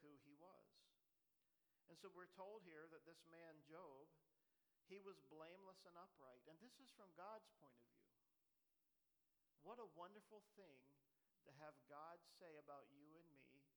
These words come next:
that he or she is a blameless and upright person, one who fears God and shuns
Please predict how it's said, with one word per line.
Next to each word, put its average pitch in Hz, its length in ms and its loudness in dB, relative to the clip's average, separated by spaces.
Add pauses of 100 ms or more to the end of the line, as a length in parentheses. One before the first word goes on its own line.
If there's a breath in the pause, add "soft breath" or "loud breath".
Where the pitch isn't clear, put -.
(440 loud breath)
that 151 240 2
he 160 320 0
or 170 160 -4
she 143 320 -6
is 143 80 -6
a 135 160 -6
blameless 156 640 0
and 151 80 -4
upright 139 400 -2 (160)
person, 170 320 -4 (640 loud breath)
one 160 240 8 (160)
who 170 240 -2 (160)
fears 175 400 -2
God 143 400 6 (160)
and 147 240 -4
shuns 139 560 -6